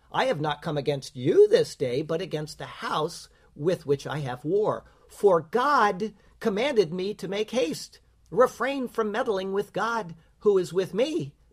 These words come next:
lest he destroy you.'" And in fact, Josiah didn't heed the word, and he ended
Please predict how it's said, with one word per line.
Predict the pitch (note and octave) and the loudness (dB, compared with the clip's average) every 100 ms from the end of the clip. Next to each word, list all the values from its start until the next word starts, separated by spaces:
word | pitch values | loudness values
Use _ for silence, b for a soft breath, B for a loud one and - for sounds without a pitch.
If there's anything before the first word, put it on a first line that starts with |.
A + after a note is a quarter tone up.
| _ - | _ -6
lest | G3+ - - | -4 -4 -6
he | C#4 | -6
destroy | E3+ E3+ - F#3 F#3 | -4 -10 -10 -8 -6
you.'" | F#3 C4+ D#3 - _ _ _ _ - | -4 -2 -4 -6 _ _ _ _ -6
And | G#3 | -2
in | G3+ E3+ | -2 -4
fact, | A3 A#3 - | -6 -8 -2
Josiah | G3+ F3 F#3+ G#3 G#3 C#3+ | -2 0 -2 -2 0 0
didn't | F#3 F#3+ D#3 | -2 -2 -4
heed | C#3+ B3 | -4 -4
the | D3+ | 0
word, | C3 D#3+ E3+ | 2 2 0
and | E3 | -2
he | D#3+ F#3 | -6 -4
ended | B3+ E3+ C3 D#3+ | -4 -2 -4 -6